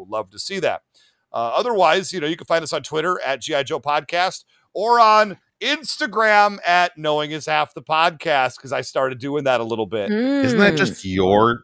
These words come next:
Speaker 2: account?
Speaker 1: No, I created a new one, Almighty Ray three sixteen, which is also on Threads. You can find me on Threads at Almighty Ray three sixteen.
Speaker 3: Can I just tell you that, like,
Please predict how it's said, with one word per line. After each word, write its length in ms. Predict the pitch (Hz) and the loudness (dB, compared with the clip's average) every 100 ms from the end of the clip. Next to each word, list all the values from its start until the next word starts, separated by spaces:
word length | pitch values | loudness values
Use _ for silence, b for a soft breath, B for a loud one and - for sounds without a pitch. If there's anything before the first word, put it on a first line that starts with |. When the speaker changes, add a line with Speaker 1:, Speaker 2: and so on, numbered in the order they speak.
| - | -8
Speaker 2:
account? 520 | 95 101 95 110 120 | -6 -2 0 0 -4
Speaker 1:
No, 240 | 165 277 262 | 2 4 4
I 140 | 220 | 2
created 440 | 190 214 254 269 233 | -2 -6 -6 -4 -6
a 40 | |
new 180 | 208 233 | -6 -4
one, 260 | 226 226 | 0 0
Almighty 440 | 220 202 196 196 196 | 2 0 0 -2 -2
Ray 180 | 190 185 | -4 -4
three 240 | 185 202 | -6 -10
sixteen, 680 | - 170 - - 226 247 226 _ - | -10 -12 -14 -10 -10 -10 -14 _ -18
which 160 | - | -8
is 80 | 165 | -2
also 340 | 247 240 247 | -2 -2 0
on 160 | 220 220 | 0 0
Threads. 640 | - 123 147 190 147 104 127 | -4 -6 0 0 0 -6 -14
You 60 | |
can 120 | 156 - | -14 -6
find 260 | 180 185 | -4 -4
me 60 | 185 | -6
on 140 | 190 | -8
Threads 520 | - 117 156 147 107 | -10 -4 -2 -2 -4
at 100 | 127 - | -12 -4
Almighty 460 | 156 175 151 165 | -4 0 -2 -2
Ray 300 | 147 110 135 | -4 -4 -4
three 320 | 123 - 120 | -6 -10 -10
sixteen. 560 | 117 127 - - 123 110 | -8 -10 -12 -10 -8 -4
Speaker 3:
Can 140 | 320 277 | 0 2
I 160 | 285 | 0
just 180 | 320 381 | 0 0
tell 180 | 302 269 | 0 0
you 160 | 247 | 0
that, 180 | 196 - | -2 0
like, 260 | 196 180 | 0 -2